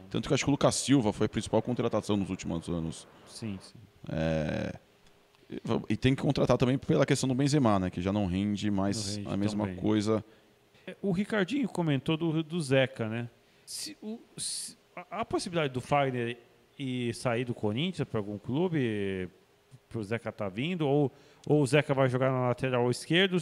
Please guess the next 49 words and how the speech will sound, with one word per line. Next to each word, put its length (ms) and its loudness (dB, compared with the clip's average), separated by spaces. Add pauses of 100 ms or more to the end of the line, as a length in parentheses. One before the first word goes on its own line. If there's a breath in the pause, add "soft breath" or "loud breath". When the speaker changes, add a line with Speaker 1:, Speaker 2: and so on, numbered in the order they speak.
(260)
Speaker 2:
e 80 0
vai 140 4
avançar 340 2
o 80 0
Sid 300 -8
Clay 360 2 (480 soft breath)
e 60 -12
vai 140 4
deixar 180 2
o 40 2
Sid 200 -2
Clay 140 -2
jogando 280 0
mais 200 0
avançado 580 -2
do 140 -4
jeito 200 0
que 60 -2
ele 80 2
jogava 360 0
no 80 -2
Atlético 680 -2
Paranaense? 720 -2 (180)
Speaker 1:
Olha, 160 6
eu 120 8
acho 280 6
que 600 0 (220)
eles 240 2
perceberam 400 6
que 60 -2
o 40 -10
Sid 160 -2
Clay 160 2
<laughs> 20 -8
também 280 10
não 180 8
é 80 2
lá 140 10
grande 320 -4
coisa. 400 10 (320 loud breath)
Eu 80 10
acho 80 8
que 40 -6
o 40 2
Corinthians 320 6
chegou 240 2
a 40 6
essa 180 6
conclusão, 540 4